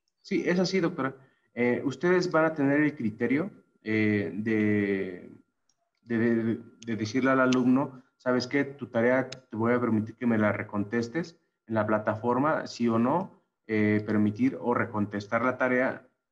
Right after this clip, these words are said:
igual también es opcional de ustedes, pero normalmente siempre lo ponen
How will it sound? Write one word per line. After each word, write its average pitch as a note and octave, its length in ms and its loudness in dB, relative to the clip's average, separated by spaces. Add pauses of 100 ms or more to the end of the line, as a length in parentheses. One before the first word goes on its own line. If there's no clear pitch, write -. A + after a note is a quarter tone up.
(300)
igual A2+ 340 0
también A2+ 280 2
es A2 140 -2
opcional G#2+ 440 0
de A2 60 0
ustedes, A#2+ 480 -2 (440)
pero A2+ 160 0
normalmente B2+ 720 2
siempre A2+ 960 -2 (200)
lo G#2 200 -8
ponen A2+ 540 0